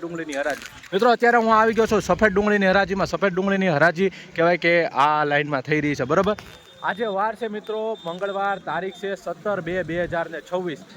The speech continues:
આજની લાલ ડુંગળીની આવકની વાત કરું મિત્રો તો છેતાલીસ હજાર ઠેલી પ્લસ અને બદલાની આવક છે નવ હજાર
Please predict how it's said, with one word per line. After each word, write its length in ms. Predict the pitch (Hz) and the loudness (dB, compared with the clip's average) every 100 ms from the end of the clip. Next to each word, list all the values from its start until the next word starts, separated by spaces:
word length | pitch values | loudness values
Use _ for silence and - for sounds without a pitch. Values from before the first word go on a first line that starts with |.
| - | -8
આજની 300 | 156 165 202 190 - - 135 | -8 -6 -6 -8 -12 -10 -2
લાલ 200 | 156 208 | -2 -2
ડુંગળીની 380 | 202 208 208 185 147 | -6 -8 -10 -8 -8
આવકની 340 | 190 190 190 190 | -8 -10 -8 -8
વાત 100 | 185 | -8
કરું 140 | 196 190 | -10 -10
મિત્રો 160 | 190 202 | -10 -10
તો 100 | 196 - | -10 -10
છેતાલીસ 480 | 165 - 190 190 180 | -10 -4 -4 -4 -8
હજાર 260 | 160 180 175 | -6 -6 -6
ઠેલી 260 | 175 180 170 | -8 -10 -10
પ્લસ 240 | 165 185 - - - - | -8 -8 -12 -20 -20 -16
અને 140 | 156 196 156 | -8 -8 -6
બદલાની 480 | 160 170 190 190 180 | -6 -4 -6 -4 -4
આવક 180 | 185 190 | -6 -6
છે 80 | 196 190 160 | -10 -10 -6
નવ 180 | 165 180 175 | -6 -6 -4
હજાર 180 | 185 | -4